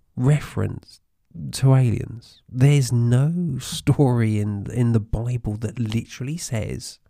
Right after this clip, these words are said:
so-and-so was abducted by an extraterrestrial race. There, there's nothing out there. And being blunt, there wouldn't be. Like I've said before, you've got to understand that the, the theory, the, the thought that there may be intelligent life elsewhere in the universe is,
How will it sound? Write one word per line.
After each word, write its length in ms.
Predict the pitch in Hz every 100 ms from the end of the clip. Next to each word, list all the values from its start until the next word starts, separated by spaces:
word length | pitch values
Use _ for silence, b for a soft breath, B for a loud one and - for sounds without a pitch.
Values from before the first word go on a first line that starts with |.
| _ -
so-and-so 920 | - 139 131 123 113 117 113 104 104
was 400 | - 101 113 - -
abducted 760 | 123 113 107 101 - - 104
by 180 | 101 110
an 100 | 107
extraterrestrial 800 | 104 - - - 113 98 - 98
race. 540 | 110 170 120 - - -
There, 280 | 117 139 135
there's 240 | 160 160
nothing 480 | 156 165 160 135 135
out 240 | 165 175
there. 240 | 127 - 151 b b b
And 140 | 190 208
being 200 | 208 185
blunt, 220 | 185 165
there 100 | 170
wouldn't 420 | 143 160 143 107
be. 320 | - - - _ _ _ -
Like 280 | 135 135
I've 120 | 143 123
said 200 | 139 -
before, 400 | 120 180 160 120
you've 180 | 120
got 120 | 147 135
to 80 |
understand 640 | 123 113 117 - 160 143 135
that 320 | 139 165 - _
the, 600 | 156 143 127 117 - -
the 120 | 135
theory, 720 | 131 - - 120 131 170 196 147
the, 200 | 117 120
the 200 | 123 131
thought 600 | - - 127 120 135 -
that 280 | 113 113 - _ _
there 200 | 120 120
may 360 | 107 104 120 135
be 220 | 123 120
intelligent 580 | 113 110 117 110 - 98
life 280 | 113 107 113
elsewhere 300 | 110 - 107
in 60 |
the 80 | 104
universe 520 | 117 139 123 110 110
is, 360 | 123 123 113